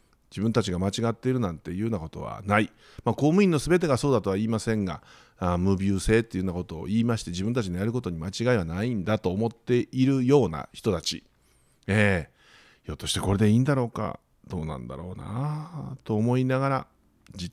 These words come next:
と手を見たり、ね。ええ、ビールは頼めないかなと思って、ホッピーを頼んだり、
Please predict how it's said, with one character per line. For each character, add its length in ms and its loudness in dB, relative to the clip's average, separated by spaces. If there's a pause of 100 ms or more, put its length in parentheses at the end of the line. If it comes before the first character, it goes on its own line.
と 100 -6
手 160 -2
を 80 2
見 140 2
た 100 6
り、 160 0 (840)
ね。 300 0 (720)
え 800 4
え、 20 -6
ビ 200 -4
ー 40 -4
ル 80 -4
は 280 -4
頼 160 -2
め 100 0
な 120 2
い 60 0
か 100 -2
な 720 0
と 80 -6
思 120 -2
っ 40 -4
て、 240 -8
ホ 160 -8
ッ 20 -8 (100)
ピ 200 -6
ー 20 -6
を 40 -10
頼 240 0
ん 80 2
だ 120 2
り、 140 -6